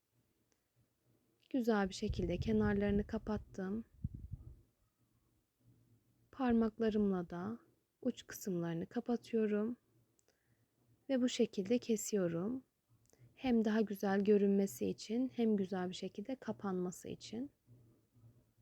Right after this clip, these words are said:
Bu şekilde kestim. İkinci böreğim de hazır. Görüntüsü bu şekilde oldu.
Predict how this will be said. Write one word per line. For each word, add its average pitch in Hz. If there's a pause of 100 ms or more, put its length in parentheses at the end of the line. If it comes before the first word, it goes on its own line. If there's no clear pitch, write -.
(2000)
Bu 285
şekilde 202
kestim. 240
İkinci 233
böreğim 190
de 170
hazır. 226 (680)
Görüntüsü 240
bu 233
şekilde 214
oldu. 208